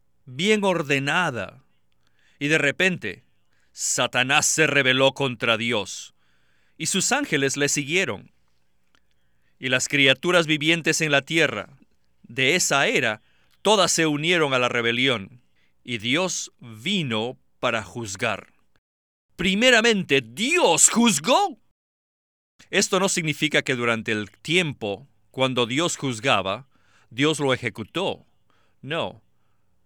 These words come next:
El juicio y la condena es una cosa, pero llevar a cabo ese juicio es otra cosa. El juicio sobre Satanás fue hecho antes que Adán fuera creado,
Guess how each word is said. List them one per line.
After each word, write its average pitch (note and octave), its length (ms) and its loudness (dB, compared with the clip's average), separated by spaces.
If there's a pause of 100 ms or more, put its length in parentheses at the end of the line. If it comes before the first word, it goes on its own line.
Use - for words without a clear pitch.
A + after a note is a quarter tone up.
(440)
El C3+ 180 -4
juicio G#3 640 -4
y C#3+ 80 -4
la C3 160 0
condena C3+ 760 -2
es D3+ 220 -6
una C3+ 180 -2
cosa, - 420 -8 (420)
pero D3+ 200 4
llevar E3+ 300 2
a G3+ 60 0
cabo E3+ 400 2
ese E3 180 2
juicio A#2+ 720 -4
es C#3 160 -4
otra C#3 220 -4
cosa. F3 420 -8 (880)
El D#3 140 2
juicio C4+ 360 0
sobre F3 260 0
Satanás D#3 480 -2
fue D#3 160 0
hecho D#3 280 -4
antes F3+ 480 -2
que C#3+ 160 2
Adán C3 280 0
fuera B2+ 280 -2
creado, A2 540 -4